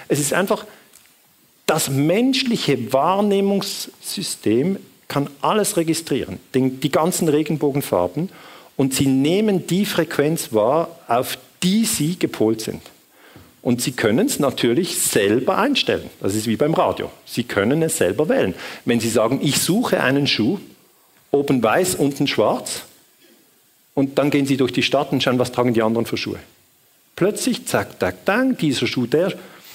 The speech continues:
andere gehen durch die Straße, sehen überhaupt nichts von dem. Ja. Das heißt, wir, ähm,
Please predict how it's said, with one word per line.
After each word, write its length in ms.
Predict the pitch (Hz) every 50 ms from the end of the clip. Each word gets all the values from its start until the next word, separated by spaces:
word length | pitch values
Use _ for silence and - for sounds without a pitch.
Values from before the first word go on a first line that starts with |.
| - - - _ _ _
andere 260 | - 107 101 95 92 90
gehen 240 | - 90 87 90
durch 140 | 87 87 -
die 100 | - 95
Straße, 340 | - - 92 85 80 - 110
sehen 240 | 98 - 92 82 90
überhaupt 600 | - - 80 73 - - 143 190 262 262 - -
nichts 180 | 131 104 -
von 180 | - - 101 87
dem. 200 | 82 80 78 82 82 - - _ _ _ _
Ja. 240 | - 98 104 117 123 - - - - - - - - - - - _ -
Das 200 | 110 - - -
heißt, 540 | 107 101 110 127 151 175 - - - - -
wir, 360 | - 120 120 123 123 123 123 123 - -
ähm, 380 | - 117 110 107 107 107 120